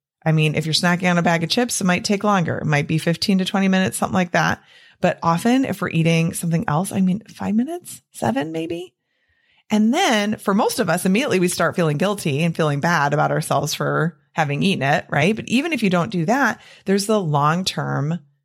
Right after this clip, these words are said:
negative, the long-term consequence, which is if you're trying to lose weight, you're gonna have a harder time losing weight, right? Maybe you don't sleep as well because you've overeaten now in the evening. Now your stomach is digesting food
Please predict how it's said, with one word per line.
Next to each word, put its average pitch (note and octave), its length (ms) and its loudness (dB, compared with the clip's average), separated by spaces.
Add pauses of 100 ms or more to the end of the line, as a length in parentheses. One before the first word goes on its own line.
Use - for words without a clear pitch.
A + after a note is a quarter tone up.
(200)
negative, F3 460 2
the D3+ 120 2
long-term E3+ 440 0
consequence, G3+ 640 -2
which D3 200 -2
is C#3+ 300 0
if D3 100 -8
you're C#3+ 60 -12
trying D#3 220 0
to D#3+ 60 -2
lose F3+ 220 0
weight, F#3 320 0
you're D3+ 120 0
gonna C#3+ 260 0
have C#3+ 200 0
a D3 40 0
harder C#3 240 0
time D#3+ 240 0
losing E3+ 280 0
weight, A3 400 0
right? D#3 280 0 (240)
Maybe D3 180 2
you D#3 40 0
don't F#3 180 0
sleep A#3 220 -4
as F#3+ 140 -2
well C#3 420 0 (180)
because D3 400 0
you've D3+ 400 -2 (160)
overeaten E3 500 0
now C3 220 2
in - 140 0
the D#3+ 140 0
evening. D#3+ 360 0
Now C#3 120 0
your D3 140 -2
stomach D#3 300 -2
is D#3 100 0
digesting D#3 480 0
food A3 480 0